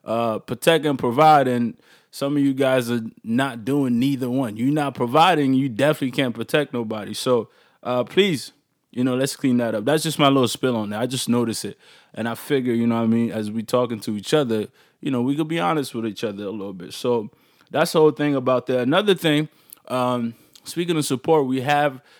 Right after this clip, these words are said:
the African Entertainment Award that's happening Saturday, October twenty-first. Yes, October twenty-first, which is this Saturday. So please,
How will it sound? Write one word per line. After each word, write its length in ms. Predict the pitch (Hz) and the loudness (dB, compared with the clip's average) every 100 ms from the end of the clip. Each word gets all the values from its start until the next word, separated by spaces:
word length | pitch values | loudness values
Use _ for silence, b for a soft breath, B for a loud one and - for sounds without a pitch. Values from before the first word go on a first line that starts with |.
| b | b
the 160 | 117 127 | -6 0
African 420 | 139 147 127 120 | 0 0 -2 0
Entertainment 640 | 123 127 - 147 147 139 | 0 -2 0 2 2 2
Award 300 | 135 139 143 | 2 2 2
that's 140 | 123 131 | 0 2
happening 500 | 139 135 135 127 120 b b | 4 4 2 2 0 b b
Saturday, 520 | - 135 139 135 139 | -4 2 2 2 2
October 480 | 131 117 - 139 127 | 2 0 0 0 0
twenty-first. 560 | - 117 110 - 160 143 | -2 -2 -2 0 2 4
Yes, 200 | 143 - | 2 2
October 360 | 139 175 170 151 | 0 2 0 2
twenty-first, 540 | 151 147 - 131 120 | 2 2 2 -2 -2
which 160 | 123 131 | -2 -2
is 140 | 117 | 0
this 180 | 160 - | 0 2
Saturday. 460 | 147 120 110 78 - b b | 0 0 -4 -10 -16 b b
So 180 | - 120 | -6 -6
please, 560 | 110 156 208 175 110 | -2 2 4 2 -4